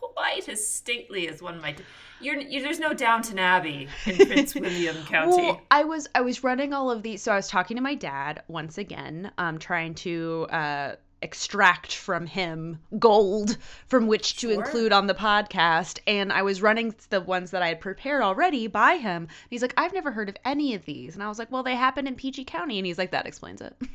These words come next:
Speaker 2: <laughs> So anyway.
Speaker 1: What? Why?
Speaker 2: <laughs>
Speaker 1: Why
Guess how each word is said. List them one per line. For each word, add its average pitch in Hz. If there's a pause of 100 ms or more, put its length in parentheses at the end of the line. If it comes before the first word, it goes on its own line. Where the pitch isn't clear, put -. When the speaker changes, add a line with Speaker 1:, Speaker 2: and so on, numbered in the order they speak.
(720)
Speaker 2:
<laughs> 269 (880)
So -
anyway. 240
Speaker 1:
What? - (720)
Why? 453 (260)
Speaker 2:
<laughs> 370 (220)
Speaker 1:
Why 233